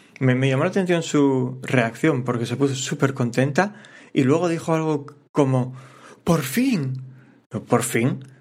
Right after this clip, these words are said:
Pues tampoco es que nos lo hubiera dicho antes. O sea, no es algo que nos estuviera diciendo, "Oye, que quiero un gato, un perro, lo que fuera", ¿no?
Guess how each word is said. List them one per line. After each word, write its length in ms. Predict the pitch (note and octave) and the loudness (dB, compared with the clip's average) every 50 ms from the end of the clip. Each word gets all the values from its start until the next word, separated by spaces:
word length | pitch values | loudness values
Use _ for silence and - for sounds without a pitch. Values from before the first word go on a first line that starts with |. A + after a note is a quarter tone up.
| _ _ | _ _
Pues 160 | _ B2+ A2+ G#2 | _ -8 -6 -6
tampoco 360 | - - - - C3+ C3 C#3 | -6 -6 -2 0 2 2 4
es 60 | C3+ | 2
que 60 | C#3+ | 2
nos 140 | D3 C#3 C#3 | 2 2 2
lo 100 | C3+ C3+ | 2 2
hubiera 220 | C3 C3 C3 C3 | 2 2 2 0
dicho 260 | B2+ B2+ B2+ B2+ B2+ B2+ | 0 -2 -2 -2 -2 0
antes. 440 | E3 G3 - - - - - - | 0 -2 -2 -4 -6 -6 -6 -8
O 80 | - C#3 | 0 2
sea, 160 | - C#3 C3 | 2 4 4
no 100 | A#2 A#2 | 2 2
es 60 | A2+ | 2
algo 260 | E4 - C3 B2+ B2+ C3 | 2 2 4 2 0 0
que 80 | C3 | 2
nos 160 | C3 C3 B2 | 2 2 0
estuviera 300 | A2+ C3 C3+ C3+ C3 B2+ B2+ | 0 0 2 0 2 2 0
diciendo, 320 | B2+ B2 C3 B2+ B2+ B2+ | 0 0 0 0 0 0
"Oye, 180 | B2+ C3+ C#3 C#3 | 2 2 2 2
que 80 | B2+ | 2
quiero 200 | A#2+ B2 C3 B2+ | 0 0 0 0
un 80 | B2+ B2 | 2 2
gato, 300 | C3 C3+ C3 C3 C3+ B2+ | 2 2 2 0 -2 0
un 180 | B2+ B2+ B2 B2+ | 0 0 0 0
perro, 280 | C3+ C3 B2+ C3 C3 | 0 0 2 2 0
lo 140 | B2+ B2+ B2 | 0 0 0
que 80 | B2 A#2 | -2 0
fuera", 300 | - D#3+ D#3+ C3 B2 A#2 | 0 0 2 2 0 0
¿no? 80 | A3+ | 0